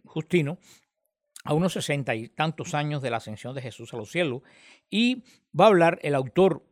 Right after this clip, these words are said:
va a hacer una descripción primero del sacramento del bautismo y después de la liturgia eucarística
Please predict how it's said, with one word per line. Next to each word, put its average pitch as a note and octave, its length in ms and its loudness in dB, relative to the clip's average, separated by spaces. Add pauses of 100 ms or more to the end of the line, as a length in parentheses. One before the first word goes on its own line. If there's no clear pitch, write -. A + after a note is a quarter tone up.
va C#3 140 -2
a C3+ 40 4
hacer D#3 200 -2
una D#3+ 160 -2
descripción D3+ 640 -2
primero G#3 420 2
del E3+ 140 4
sacramento D3 640 -2
del D#3+ 100 4
bautismo A#2 640 -4 (1300)
y D3+ 100 0
después F3 420 4 (320)
de C#3+ 140 0
la D3 100 2
liturgia E3+ 580 2
eucarística B2 1000 -4